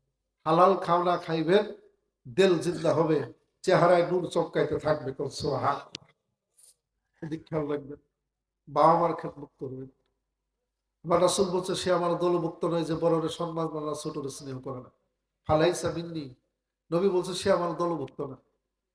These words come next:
এদিক খেয়াল রেখে চলবেন। মানুষ আল্লাহর অতীব আদরের এহসান স্বরূপ।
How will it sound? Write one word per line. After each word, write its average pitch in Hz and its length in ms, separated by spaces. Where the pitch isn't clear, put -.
এদিক 160 300
খেয়াল 156 180
রেখে 151 240
চলবেন। 135 440
মানুষ 196 640
আল্লাহর 185 440
অতীব 196 260
আদরের 170 540
এহসান 156 400
স্বরূপ। 151 340